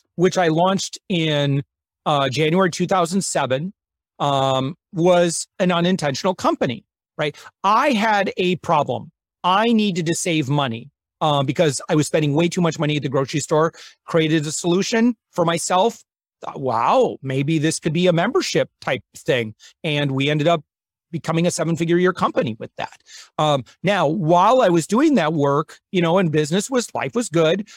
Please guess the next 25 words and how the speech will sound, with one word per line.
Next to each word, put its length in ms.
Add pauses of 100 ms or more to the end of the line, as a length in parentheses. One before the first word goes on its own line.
(140)
I 80
started 440
serving 800 (280)
in 420 (100)
our 140
local 320
community. 680
So 200
I 100
started 340
doing, 200 (340)
um, 200
pro 220
bono 280
mentoring, 760 (320)
workshops, 1000
served 380
on 180
boards, 680 (120)
um, 340
for 460
minority-owned, 880
women-owned, 680
veteran-owned 480
businesses, 600